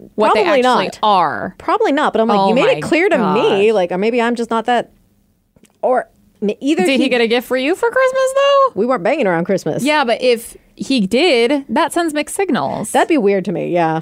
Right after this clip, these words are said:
Speaker 1: That would
Speaker 2: It
Speaker 1: be
Speaker 2: would
Speaker 1: weird.
Speaker 2: definitely
Speaker 1: Then
Speaker 2: be
Speaker 1: you,
Speaker 2: weird.
Speaker 1: yeah, then your heart would be like, "Wait, what?" And if they already think they're dating and then they got a gift.
Speaker 2: Yes, I am,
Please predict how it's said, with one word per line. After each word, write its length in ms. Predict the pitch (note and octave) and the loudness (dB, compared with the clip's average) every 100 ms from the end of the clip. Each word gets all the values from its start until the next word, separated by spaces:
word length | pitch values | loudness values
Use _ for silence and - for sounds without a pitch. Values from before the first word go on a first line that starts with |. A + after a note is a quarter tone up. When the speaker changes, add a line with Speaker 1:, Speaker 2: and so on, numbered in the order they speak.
| - | -2
Speaker 1:
That 160 | C4 C4+ | -2 2
would 80 | A#3+ | 2
Speaker 2:
It 20 | |
Speaker 1:
be 40 | |
Speaker 2:
would 80 | A#3+ | 2
Speaker 1:
weird. 100 | - | 2
Speaker 2:
definitely 220 | F#4 G#3+ G3+ | 2 2 2
Speaker 1:
Then 120 | A#3+ | 2
Speaker 2:
be 60 | A#3+ | 0
Speaker 1:
you, 60 | |
Speaker 2:
weird. 240 | E3+ D#3 F3 | 0 -2 0
Speaker 1:
yeah, 240 | D#4 C4 | 0 0
then 180 | F#3+ G#3+ | 0 0
your 140 | A3+ | 0
heart 180 | A3+ A3 | 2 0
would 80 | G3+ | 0
be 80 | G#3 | -2
like, 120 | F#3 | 0
"Wait, 340 | G#3+ E3 - _ - | 0 -2 -6 _ -6
what?" 300 | G3+ G#3+ C#4+ | -2 0 0
And 120 | A3 | 0
if 80 | A3 | 0
they 100 | A3+ | 2
already 180 | G#3+ A#3 | 2 0
think 180 | G#3+ A3 | 0 0
they're 120 | F#3 | 0
dating 340 | G3 G#3+ E3+ D#3 | 0 0 0 -2
and 80 | |
then 60 | F3 | -2
they 100 | E3+ | 0
got 140 | E3+ | 0
a 60 | D3 | -2
gift. 380 | F3 F3+ F3+ G3+ | 0 0 -2 -2
Speaker 2:
Yes, 320 | F#3+ C#3+ - - | -4 -4 -6 -2
I 140 | D#4 | 0
am, 220 | F#4 E4+ | 0 -2